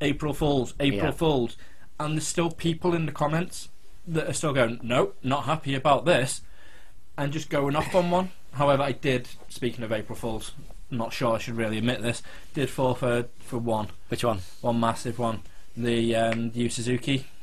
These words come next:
Speaker 2: Uh,
Speaker 1: one.
Speaker 2: oh, blooming heck! I read that as well, and I didn't even put two and two together.
Speaker 1: I didn't.
Speaker 2: Something, some, someone tweeted, didn't they? "I've just been, yeah, we've been taught."
Speaker 1: We've been talking about kickstarting.
Speaker 2: I didn't even put that <laughs> together. I didn't even think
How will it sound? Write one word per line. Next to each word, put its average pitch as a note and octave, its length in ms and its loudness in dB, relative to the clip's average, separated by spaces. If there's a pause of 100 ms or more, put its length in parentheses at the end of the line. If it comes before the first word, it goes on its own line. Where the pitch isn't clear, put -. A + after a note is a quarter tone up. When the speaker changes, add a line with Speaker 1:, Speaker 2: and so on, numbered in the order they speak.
(520)
Speaker 2:
Uh, A2+ 140 4
Speaker 1:
one. F2+ 420 2
Speaker 2:
oh, E3 380 8
blooming D3+ 360 6
heck! C#3+ 280 4
I D3 160 6
read C#3+ 340 6
that A#2 220 2
as A#2+ 80 -2
well, D3 180 8
and C#3 80 6
I C3+ 80 4
didn't D#3 200 6
even B2 340 4
put - 260 -2
two C3 140 4
and A#2 100 2
two A2+ 160 2
together. C3+ 400 4 (180)
Speaker 1:
I B2+ 120 6
didn't. B2 100 6
Speaker 2:
Something, C#3+ 380 8
some, C#3 260 4
someone B2+ 360 4
tweeted, C3 380 6
didn't A#2+ 220 2
they? G2+ 300 0
"I've G#2 120 0
just F#2+ 200 -4
been, G2+ 260 -2
yeah, G2+ 160 0
we've G2 260 0
been G#2 140 -2
taught." G#2 260 -2 (720)
Speaker 1:
We've A#2+ 140 -2
been A2+ 100 0
talking A#2 240 2
about A2+ 160 2
kickstarting. A#2+ 640 0 (160)
Speaker 2:
I D#3+ 80 8
didn't F#3+ 240 8
even D#3+ 320 6 (800)
put C#3+ 220 2
that C3 160 4
<laughs> C#3+ 100 2
together. C#3+ 380 6
I - 20 6
didn't C#3+ 240 4
even B2+ 200 2
think B2+ 460 0